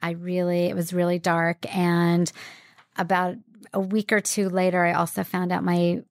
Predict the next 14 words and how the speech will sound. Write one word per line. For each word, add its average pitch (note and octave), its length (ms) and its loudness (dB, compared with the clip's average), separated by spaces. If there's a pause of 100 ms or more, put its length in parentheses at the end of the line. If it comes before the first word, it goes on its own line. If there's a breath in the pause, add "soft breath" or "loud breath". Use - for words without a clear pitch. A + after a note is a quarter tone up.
um, E3+ 420 2 (420)
my F3 360 2 (320)
biggest F3+ 360 0
ma-, F3 160 0
or E3 60 0
my E3 160 2
only F3+ 240 0
manufacturer E3+ 680 -4
for F3 100 -10
my E3+ 120 -4
products - 480 -4
declared - 320 -6
Chapter D#3+ 340 -6
eleven. E3+ 540 -4